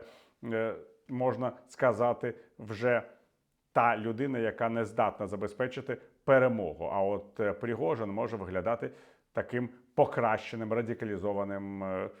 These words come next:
варіантом Путіна. І це означає, що ніякої демократичної, ліберальної ініціативи нинішньому чекістському керівництву Російської Федерації немає.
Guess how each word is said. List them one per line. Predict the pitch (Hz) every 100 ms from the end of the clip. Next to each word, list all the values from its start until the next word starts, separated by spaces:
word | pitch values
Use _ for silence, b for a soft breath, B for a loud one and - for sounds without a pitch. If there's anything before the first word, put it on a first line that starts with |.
| B
варіантом | - 110 107 95 92 107 101
Путіна. | - 87 - - - b
І | - 92
це | -
означає, | 101 92 98 127 131 104
що | -
ніякої | 90 98 98 101 90 B B
демократичної, | 110 123 107 113 - 139 139 104 98
ліберальної | 101 104 107 123 110 98
ініціативи | 90 92 - 101 92 139 139 107 B
нинішньому | 113 123 127 98 - 101
чекістському | 98 110 - 110 - 101
керівництву | 95 101 101 110 -
Російської | 98 98 104 95 - 98
Федерації | 98 104 127 127 107
немає. | 107 110 107 92 80